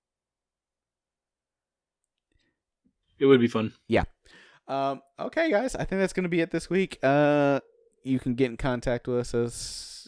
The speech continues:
Speaker 2: on, uh, Anchor.
Speaker 1: Oh, Knocked Loose.
Speaker 2: What's that?
Speaker 1: You might be able to get Cody there. Knocked Loose is gonna be there.
Speaker 2: Yeah, I know. All kinds of bands, man. Did you see that shit? It's gonna be
Speaker 1: I'm looking
Speaker 2: great.
Speaker 1: at it right now.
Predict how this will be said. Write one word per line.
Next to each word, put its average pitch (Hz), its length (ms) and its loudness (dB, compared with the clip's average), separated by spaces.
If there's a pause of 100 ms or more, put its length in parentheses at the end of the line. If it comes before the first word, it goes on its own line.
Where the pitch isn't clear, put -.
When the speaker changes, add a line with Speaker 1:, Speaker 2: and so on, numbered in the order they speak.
Speaker 2:
on, 107 580 -4
uh, 104 400 -2 (460)
Anchor. 127 220 4
Speaker 1:
Oh, 147 40 10
Knocked 123 320 8
Loose. 151 640 8 (500)
Speaker 2:
What's - 160 -16
that? - 160 -16 (560)
Speaker 1:
You 117 80 -4
might 135 120 4
be 160 60 6
able 127 120 8
to 113 40 6
get - 140 4
Cody 107 240 6
there. 113 160 6
Knocked 123 260 6
Loose 120 300 6
is 95 200 0
gonna 98 200 0
be 95 140 4
there. 95 220 0 (340)
Speaker 2:
Yeah, 120 260 -8
I 254 40 -4
know. - 360 -6 (1300)
All 139 200 -20
kinds 302 220 -12
of 311 60 -12
bands, 320 320 -6
man. 330 280 -10
Did 208 160 -6
you 196 60 -4
see 330 200 0
that 403 200 -6
shit? 453 240 -8 (480)
It's - 160 -20
gonna - 100 -12
be - 60 -4
Speaker 1:
I'm 110 80 4
looking 120 160 6
Speaker 2:
great. 127 100 6
Speaker 1:
at - 0 -
it 131 60 6
right 135 100 8
now. 170 220 6